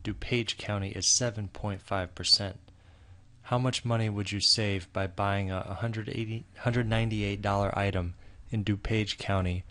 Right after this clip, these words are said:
rather than in Cook County? All right, so we're gonna find the difference of the total cost of an item in these two counties, including the item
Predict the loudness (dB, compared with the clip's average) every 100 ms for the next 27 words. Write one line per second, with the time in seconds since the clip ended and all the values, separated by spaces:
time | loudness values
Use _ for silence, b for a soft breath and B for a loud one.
0 | b b b 0 2 2 2 2 0 -2
1 | -2 -2 -2 -4 -4 -6 -12 -16 -18 b
2 | b b b b b -20 -20 -20 0 2
3 | 4 4 4 4 4 6 6 4 2 0
4 | 0 0 2 0 0 -4 -4 -2 4 4
5 | 4 2 0 2 4 6 4 2 -12 -20
6 | -20 -20 -2 0 2 2 2 2 0 0
7 | 0 0 -4 -2 -2 0 0 2 2 0
8 | -16 -18 -18 -14 -12 -4 0 2 2 2
9 | 2 2